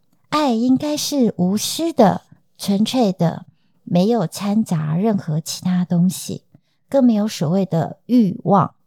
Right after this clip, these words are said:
贪婪与占有，就只有一心的想要让对方快乐与幸福。爱即使在时代的变迁之下，其实呢，也不会改变的，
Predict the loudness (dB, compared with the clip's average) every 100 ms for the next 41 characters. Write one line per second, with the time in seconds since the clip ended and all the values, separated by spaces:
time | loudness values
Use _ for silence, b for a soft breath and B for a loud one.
0 | _ _ _ -8 -2 0 0 0 0 -4
1 | -8 -8 -10 _ -2 2 2 0 -2 -2
2 | -4 _ _ _ B B B B -4 -4
3 | -2 0 0 0 -4 -4 -2 0 0 -2
4 | -4 -4 -2 -2 -2 -2 -2 -2 -2 -2
5 | -2 0 0 0 0 0 -2 -6 -8 -8
6 | -2 2 2 0 -8 -6 -6 -8 _ _
7 | _ _ _ _ _ _ 0 2 2 0
8 | -2 -2 -2 0 0 0 0 -2 -2 -2
9 | 0 0 2 2 2 0 0 0 -2 0
10 | 0 0 -4 B B -4 -4 -2 0 2
11 | 2 0 -2 -4 -2 0 2 0 -4 -6
12 | -2 2 2 -2 -10